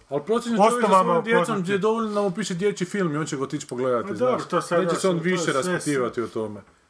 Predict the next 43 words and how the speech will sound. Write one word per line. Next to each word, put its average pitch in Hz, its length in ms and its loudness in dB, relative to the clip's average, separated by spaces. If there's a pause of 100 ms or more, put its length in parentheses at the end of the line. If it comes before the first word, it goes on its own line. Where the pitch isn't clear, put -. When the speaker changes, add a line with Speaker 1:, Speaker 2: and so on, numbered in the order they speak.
(680)
Speaker 2:
To 143 200 -8
je 107 240 -8 (220)
diskutabilno. 107 800 -14 (540)
Speaker 1:
Pa 117 140 -14
da, 117 300 -10
ne 90 160 -12
znam. 87 180 -20 (420)
Mi 190 80 -6
znam 208 140 -2
smo 196 140 0
onako 196 240 0
prihvatili 185 500 0
nekakve 185 340 0
istine 165 400 -6
kao 170 140 0
da 165 100 -4
su 175 160 -6
istine, 175 420 -4
da 151 100 -8
zapravo 160 400 -2
je 147 120 -2
to... 147 360 -2 (460)
Više 143 260 -14
onak 139 200 -8
neka 143 200 -6
menadžerska 127 520 -6
spika, 127 320 -12
Speaker 2:
Mito. 123 120 -2
Speaker 1:
jebi 120 160 -2
ga, 120 120 -2
da, 113 240 -2
da... 120 400 -2 (280)
Dajemo 123 560 -2
si - 160 -10
što - 180 -8
manje 127 220 -6
posla 123 380 -8
dati, 113 280 -10
pa 113 120 -12
ajmo 107 180 -12
rađe 104 240 -12
reciklirati 110 680 -10
nego 101 320 -14